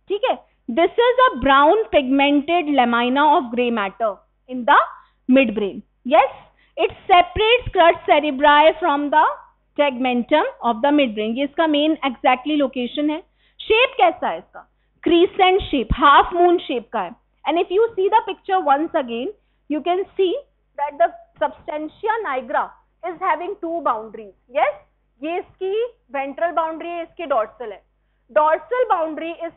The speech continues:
smooth and having a concavity। Yes, whereas the ventral boundary is having some spikes। Can you see? So ये एक हाफ मून शेप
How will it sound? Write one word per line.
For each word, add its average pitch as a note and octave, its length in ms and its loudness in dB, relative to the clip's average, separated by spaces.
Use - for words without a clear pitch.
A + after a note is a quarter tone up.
smooth C#4 320 -10
and F4+ 240 -4
having D#4 300 -6
a G4 80 2
concavity। B3 640 -10
Yes, F4 180 -2
whereas E4 400 2
the G4+ 140 4
ventral D#4 420 -4
boundary D#4 480 -4
is C#4+ 60 -16
having C4+ 400 -6
some D4+ 260 -10
spikes। G#3+ 360 -8
Can D4 120 -8
you G#4 200 -4
see? B4+ 100 0
So F4+ 100 -2
ये F4 80 -6
एक A4 160 -16
हाफ D4 280 0
मून G#4 280 -8
शेप F#4+ 180 -8